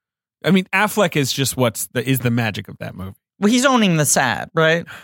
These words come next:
Speaker 1: Have I told you my opinion on it? Like, when they offered him the role, he one hundred percent was like, "I am insulted, but I will accept." You know what I mean? Like,
Speaker 2: <laughs>
Speaker 1: where he reads the part, he's like, "You want me for that guy?
Speaker 2: Yeah.
Speaker 1: We want you for that guy. Fuck you."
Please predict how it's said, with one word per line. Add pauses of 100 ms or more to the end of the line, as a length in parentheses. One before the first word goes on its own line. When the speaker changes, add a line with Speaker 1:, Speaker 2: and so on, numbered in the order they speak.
(140)
Speaker 1:
Have
I
told
you
my
opinion
on
it?
Like,
when
they
offered
him
the
role,
he
one
hundred
percent
was
like, (360)
"I
am
insulted, (680)
but
I
will
accept." (120)
You
know
what
I
mean?
Like, (140)
Speaker 2:
<laughs>
Speaker 1:
where
he
reads
the
part,
he's
like, (140)
"You
want
me
for
that
guy?
Speaker 2:
Yeah.
Speaker 1:
We
want
you
for
that
guy. (300)
Fuck
you."